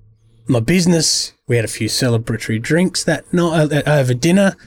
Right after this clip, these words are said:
and the girls are happy. We've sold a few campers, and then we hear that we called her,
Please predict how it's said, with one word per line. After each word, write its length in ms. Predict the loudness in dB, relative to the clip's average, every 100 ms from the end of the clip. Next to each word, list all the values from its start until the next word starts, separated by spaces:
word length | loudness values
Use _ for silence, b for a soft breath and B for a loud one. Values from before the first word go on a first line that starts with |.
| b 0
and 100 | 2
the 40 |
girls 360 | 2 2 2 2
are 80 | -2
happy. 420 | -2 -2 0 2
We've 180 | 2 2
sold 280 | 2 2
a 40 | 0
few 200 | 0 0
campers, 540 | 0 0 2 0 0 b b b b b 0
and 80 | 2
then 120 | 2
we 100 | 2
hear 220 | 2 2 2
that 80 | 0 _ -4
we 100 | -2
called 260 | 0 2
her, 80 | 2